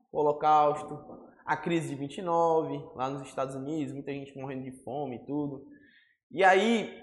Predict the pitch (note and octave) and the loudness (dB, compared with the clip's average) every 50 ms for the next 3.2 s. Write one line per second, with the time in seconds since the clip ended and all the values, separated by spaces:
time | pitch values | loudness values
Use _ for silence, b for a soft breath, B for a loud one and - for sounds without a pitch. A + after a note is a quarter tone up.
0 | - - D#3 D#3+ D#3+ D#3 D3+ D3 D3 D3 - - - - - - - - _ _ | -4 2 6 8 8 8 8 8 6 4 2 -6 -10 -12 -14 -18 -20 -20 _ _
1 | _ _ _ _ _ - - - - - G#3+ A3 A3 G#3 E3+ D3+ E3+ G3 G#3 F#3 | _ _ _ _ _ -10 -10 -4 2 4 4 4 4 4 4 4 6 6 6 6
2 | D#3 C3+ A2+ - - - D3 C#3+ D#3 F3+ F#3 F3+ D3+ D#3 D3 B2+ D3 F3+ G3+ G3 | 4 4 2 -2 -6 -6 -4 -2 -2 -2 -2 -2 -2 -2 0 0 2 4 2 2
3 | F3+ C#3+ - - | 2 0 -6 -10